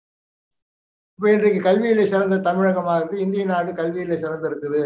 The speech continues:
அஹ், இந்திய அறிஞர்கள் உலகம் பூரா சென்று தொண்டாற்றுகிறார்கள். சம்பாதிக்கிறதுக்காக போனாங்கல்ல, அறிவை வளர்த்து கொள்ள போனார்கள், அங்கங்கே இருந்து செயல்பட்டாங்க, நாட்டுக்கு திரும்பி செயல்பட்டுக்கிறாங்க. பல ஆராய்ச்சிக்காக பி ஹெச் டி படிப்புக்கோ, பயன் படிப்புக்கோ வெளியே போயிட்டு வராங்க.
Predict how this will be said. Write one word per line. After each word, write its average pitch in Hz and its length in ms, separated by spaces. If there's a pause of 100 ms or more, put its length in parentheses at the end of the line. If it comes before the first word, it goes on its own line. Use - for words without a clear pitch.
(100)
அஹ், 160 180
இந்திய 180 360
அறிஞர்கள் 170 560 (260)
உலகம் 190 340
பூரா 190 240
சென்று 170 320
தொண்டாற்றுகிறார்கள். 143 920 (1160)
சம்பாதிக்கிறதுக்காக 190 840
போனாங்கல்ல, 147 500 (140)
அறிவை 185 320
வளர்த்து 190 340
கொள்ள 175 220
போனார்கள், 160 580
அங்கங்கே 196 440
இருந்து 175 220
செயல்பட்டாங்க, 160 560
நாட்டுக்கு 196 400
திரும்பி 190 320
செயல்பட்டுக்கிறாங்க. 160 720 (1800)
பல 175 160
ஆராய்ச்சிக்காக 190 680
பி 190 140
ஹெச் 190 180
டி 180 120
படிப்புக்கோ, 170 500
பயன் 185 240
படிப்புக்கோ 170 400
வெளியே 185 300
போயிட்டு 165 320
வராங்க. 151 340